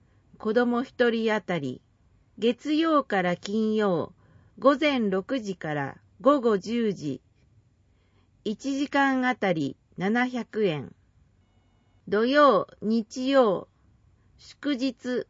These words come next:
年末年始。午前六時から午後十時。一時間あたり九百円。二、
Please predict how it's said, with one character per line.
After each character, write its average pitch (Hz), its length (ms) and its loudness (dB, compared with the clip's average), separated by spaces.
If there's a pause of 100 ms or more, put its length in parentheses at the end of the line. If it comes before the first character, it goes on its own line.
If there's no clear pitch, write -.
(120)
年 254 320 0 (160)
末 247 140 -10
年 233 300 0
始。 - 360 -10 (880)
午 285 200 2
前 254 320 0
六 202 320 -2
時 196 160 -6
か 170 180 -4
ら 156 260 -4 (360)
午 254 200 6
後 226 160 4
十 220 380 0
時。 139 320 -6 (640)
一 254 320 -6
時 262 160 -4
間 262 400 2
あ 233 80 -2
た 202 180 -2
り 147 280 -6 (180)
九 269 300 0
百 247 380 -2
円。 160 300 -2 (1900)
二、 269 320 -2